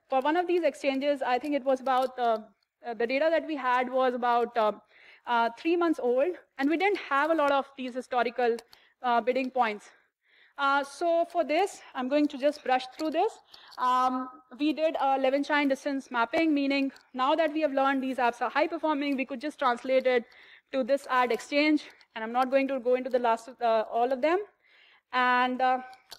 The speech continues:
this is the last slide about what we really learned. Um, be as close to the, to the data pipes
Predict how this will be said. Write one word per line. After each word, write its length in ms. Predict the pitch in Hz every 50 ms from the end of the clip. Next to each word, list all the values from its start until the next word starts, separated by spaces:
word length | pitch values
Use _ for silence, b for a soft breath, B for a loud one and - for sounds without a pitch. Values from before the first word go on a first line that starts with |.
| - - -
this 80 | 277
is 80 | 277 302
the 60 | 311
last 300 | 269 240 220 233 - -
slide 280 | 311 285 294 311 370 415 - - B B B B B B B
about 380 | - 247 262 269 277 277 269 262 233
what 220 | 262 285 285 -
we 80 | - 302
really 260 | 262 294 285 311 294 262
learned. 320 | 240 247 254 302 392 440 - - - -
Um, 380 | - - - 247 247 247 226 b b b b b _ _ _ _ _ 214
be 280 | 302 311 320 330 311 -
as 220 | 254 254 262 262
close 420 | - - 285 269 262 262 262 - - -
to 80 | - 262
the, 380 | 226 247 247 233 226 233 240 240
to 60 | 269
the 100 | 233 247
data 220 | 226 240 240 247 254
pipes 320 | - 254 247 240 240 -